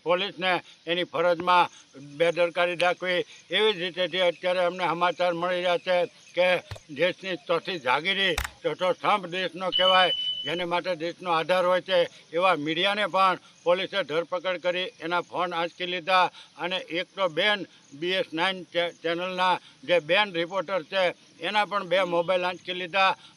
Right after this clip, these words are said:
અને એને ડિટેન કર્યા અને એની ધરપકડ કરવાની કોશિશ કરી. એટલે આ સરકારના પોલીસ જે છે, એ અત્યારે એક ક્રૂરતાપૂર્વક વર્તન વરી-,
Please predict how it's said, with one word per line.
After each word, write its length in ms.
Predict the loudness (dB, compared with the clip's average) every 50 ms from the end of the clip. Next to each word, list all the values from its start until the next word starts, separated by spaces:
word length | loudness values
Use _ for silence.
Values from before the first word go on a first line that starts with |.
| -10
અને 220 | -10 -8 -6 -4 -4 -4
એને 400 | -4 -6 -6 -4 -2 -2 -2 -2
ડિટેન 460 | -4 -6 -8 -8 -6 -6 -8 -8 -6
કર્યા 340 | -6 -4 -2 -2 -2 -2 -2
અને 160 | -4 -6 -6 -4
એની 240 | -6 -6 -6 -6
ધરપકડ 540 | -8 -6 -4 -6 -4 -4 -4 -6 -4 -6 -6
કરવાની 380 | -4 -2 0 2 2 2 0 -2
કોશિશ 420 | -2 -2 0 0 0 -2 -6 -8 -6 -4
કરી. 240 | -2 0 2 2 0 0 -4 -18 -14 -12 -10
એટલે 180 | -4 0 2 2
આ 300 | 2 2 4 4 4 4
સરકારના 960 | 4 0 -4 -2 2 4 6 6 6 4 0 -8 -20 -14 -6 0 2 2 2
પોલીસ 360 | 2 2 2 2 2 0 -2
જે 200 | 0 0 2 2
છે, 180 | 2 4 4 4 4 4 2 -2 -12 -20 -10 -4
એ 100 | -4 -2
અત્યારે 460 | -2 -2 -4 -4 0 2 2 4 4
એક 280 | 2 2 0 0 0 -2
ક્રૂરતાપૂર્વક 880 | -4 _ -8 -8 -8 -8 -2 2 2 2 4 2 0 0 2 2 2 2
વર્તન 380 | 0 -2 -2 0 0 0 2
વરી-, 320 | 4 4 2 2 2 -2